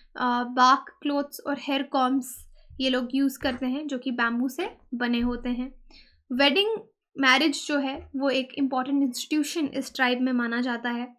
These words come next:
अ, क्योंकि मैरिज बहुत सारे ट्राइबल जगह में, कुछ ट्राइबल कम्युनिटीज में नहीं भी मानी जाती, but इस ट्राइबल में, इस, अ, ट्राइब में बहुत ज़्यादा इंपॉर्टेंस उसको दी जाती है। लड़का जो है वो लड़की को डाउरी देता है, दहेज देता है।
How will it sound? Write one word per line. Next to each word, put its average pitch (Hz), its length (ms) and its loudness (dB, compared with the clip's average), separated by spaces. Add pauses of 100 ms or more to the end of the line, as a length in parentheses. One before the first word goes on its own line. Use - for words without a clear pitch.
(500)
अ, 247 300 0 (1400)
क्योंकि 320 240 -2
मैरिज 359 420 6
बहुत 320 220 2
सारे 339 180 4
ट्राइबल 285 320 2
जगह 285 340 2
में, 277 300 -4
कुछ 269 140 -4
ट्राइबल 269 300 2
कम्युनिटीज 269 440 -2
में 285 80 2
नहीं 277 200 4
भी 311 60 0
मानी 277 240 0
जाती, 269 240 -2
but 277 140 -4 (160)
इस - 220 -6
ट्राइबल 254 360 0
में, 302 200 -2 (140)
इस, - 380 -6
अ, 240 200 0
ट्राइब 254 360 0
में 302 240 -4
बहुत 277 240 -2
ज़्यादा 269 360 0
इंपॉर्टेंस 262 520 -2
उसको 294 200 -8
दी 269 200 -2
जाती 254 340 -2
है। 262 120 -8 (480)
लड़का 320 320 8
जो 349 140 4
है 247 160 0
वो 262 100 -2
लड़की 262 360 -2
को 269 320 -6 (160)
डाउरी 254 340 2
देता 254 260 -2
है, 254 280 -8 (140)
दहेज 262 380 0
देता 247 220 -2
है। 247 240 -6